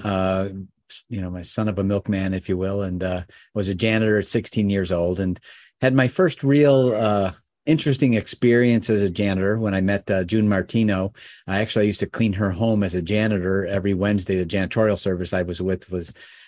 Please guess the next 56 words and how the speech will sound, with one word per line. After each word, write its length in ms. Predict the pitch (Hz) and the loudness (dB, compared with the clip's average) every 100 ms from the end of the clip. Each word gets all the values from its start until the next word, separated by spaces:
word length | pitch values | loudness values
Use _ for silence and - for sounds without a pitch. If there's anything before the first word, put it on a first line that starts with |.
| _ | _
that 260 | 98 98 - | -4 -2 -4
she 140 | 110 | -2
wanted 260 | 107 104 95 | 0 2 0
that 160 | 98 | 0
truck 240 | - 107 98 | 0 -2 -2
out 80 | |
in 80 | 95 | -2
front 160 | 98 95 | -2 -2
of 40 | |
her 60 | 92 | 0
house 200 | 104 95 | -2 -2
for 120 | 95 | -2
eight 200 | 98 101 | 0 2
hours 300 | 98 95 90 | 2 2 0
every 180 | 95 98 | 0 0
single 260 | 104 90 | -2 0
Wednesday. 420 | 92 101 95 90 90 - - - | 0 0 -2 -4 -6 -14 -20 -12
Uh, 280 | 98 95 98 | -6 -4 -2
and 160 | 110 104 | -2 0
for 60 | |
those 280 | 120 139 117 | 2 4 4
listeners 440 | 139 135 131 117 | 2 2 0 2
that, 80 | 110 | 2
who 120 | 117 | 2
don't 280 | 120 127 131 | 4 4 4
know 180 | 127 117 | 2 2
who 320 | 110 120 113 | 4 4 2
June 220 | 98 117 | 2 2
Martino 420 | 107 90 160 139 107 | 2 2 4 4 4
is, 300 | 104 101 - - - _ - | 4 0 -4 -18 -20 _ -8
um, 580 | 101 101 98 98 98 90 - - - | -2 0 2 0 -2 -8 -18 -20 -8
there's 400 | 110 107 104 98 | 0 2 2 2
a 60 | |
movie 320 | 117 131 131 | 4 4 4
that 160 | 123 120 | 4 4
was 160 | 110 113 | 2 2
out, 280 | 113 110 117 | 2 0 0
uh, 220 | 107 101 | 2 0
fairly, 600 | - 117 113 110 107 - - - | 0 0 4 4 2 -4 -16 -6
you 120 | 117 | -4
know, 60 | |
a 40 | 98 | -2
couple 240 | 113 110 | -2 0
years 180 | 107 101 | 2 2
ago, 220 | 101 104 | 2 2
still 280 | 104 - 107 | 0 0 2
on 160 | 104 95 | 2 0
streaming. 460 | - 104 101 101 | -2 0 2 0
It's 140 | 98 101 | -2 0
a 40 | |
great 240 | 107 113 | 2 2
view. 140 | 107 107 | 2 0
It's 100 | 95 | 0
called 220 | 104 98 | -2 -2
The 80 | 101 | 0
Founder, 500 | 110 101 95 92 | 0 2 2 0